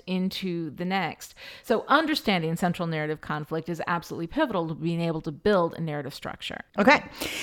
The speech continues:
Speaker 2: And you can have, and we, we have talked about this before too, but you can have different types of conflict and structure
Speaker 1: Yes.
Speaker 2: in the same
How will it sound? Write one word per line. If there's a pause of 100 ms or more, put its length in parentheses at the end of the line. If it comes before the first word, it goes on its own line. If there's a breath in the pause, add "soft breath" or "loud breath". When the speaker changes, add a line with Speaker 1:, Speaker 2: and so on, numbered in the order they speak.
(120 loud breath)
Speaker 2:
And
you
can
have,
and
we,
we
have
talked
about
this
before
too, (460 loud breath)
but
you
can
have (320)
different (120)
types (180)
of
conflict (100)
and
structure
Speaker 1:
Yes.
Speaker 2:
in
the
same